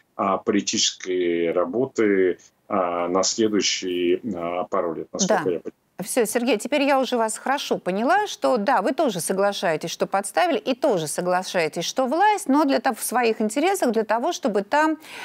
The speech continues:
Speaker 2: э, вот, э, не был непредсказуемый во главе этой партии человек,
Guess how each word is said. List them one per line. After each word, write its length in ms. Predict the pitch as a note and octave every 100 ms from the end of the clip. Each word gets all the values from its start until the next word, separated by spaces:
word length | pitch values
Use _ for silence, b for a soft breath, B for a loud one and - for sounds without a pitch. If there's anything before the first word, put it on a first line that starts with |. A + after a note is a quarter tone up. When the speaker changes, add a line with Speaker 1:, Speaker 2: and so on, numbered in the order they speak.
| B B
Speaker 2:
э, 420 | G3+ G#3 G#3 G3+ F#3+
вот, 260 | G#3+ G#3 -
э, 360 | G3 G3 F#3+ -
не 260 | A3+ A#3+ A3
был 300 | F#3 F#3 E3+ B B -
непредсказуемый 1040 | F#3 G#3 G3+ - A3 G#3 G3+ F3 E3 E3 D#3+ B
во 140 | E3+ F#3
главе 360 | G#3 F#3 F3+
этой 180 | D#3+ F3+
партии 480 | - D#3 D3+ - D#3
человек, 540 | - A3+ D4 F#4 G#4